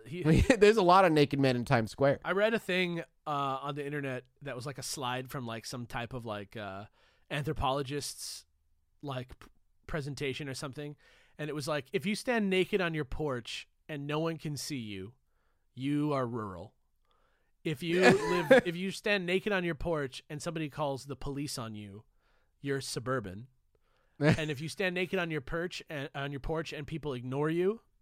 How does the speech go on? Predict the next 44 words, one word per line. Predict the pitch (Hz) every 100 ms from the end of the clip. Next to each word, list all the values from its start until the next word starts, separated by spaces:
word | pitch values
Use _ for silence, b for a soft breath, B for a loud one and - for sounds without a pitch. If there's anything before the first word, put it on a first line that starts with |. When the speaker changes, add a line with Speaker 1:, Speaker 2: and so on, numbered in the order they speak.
| _
Speaker 1:
you | 139 135 139
are | 120 117
Speaker 2:
You're | 131
Speaker 1:
urban. | 120
Speaker 2:
the | 110
city. | - 92
Speaker 1:
Yeah. | 151 127 - - -
<laughs> |
Speaker 2:
<laughs> | 285 185 220 - 254 269 - 254 - - 285 214 -
That's | 160 -
great. | - 123 110 - _ _ _ _ _ -
Well, | 202 220 -
Blondie, | 208 233 214 208
thank | 226 247
you | 233
for |
that | 202
story. | - 220 214 147
I |
could | 147 202
see, | 226 240
like, | 185 156
a | 143
lot | 135 151
of | -
similarities | 147 131 131 139 135
to, | 160
like, | 139 113 - - _ _ _ _ _ - 147
leaving | 180 180 170
things | 170 151
out | 139 147 147
and | 135 127
things | 139 131
disappearing | - 135 139 139 135
overnight | 135 135 123 120 123 120
and | 117
getting | 117 120 117
good | 117 107
luck. | 113 113 - b b
It's | 131
just | 151 -
Tomta's | 147 151 139 104
way | 104 117
meaner | 110 104 113 73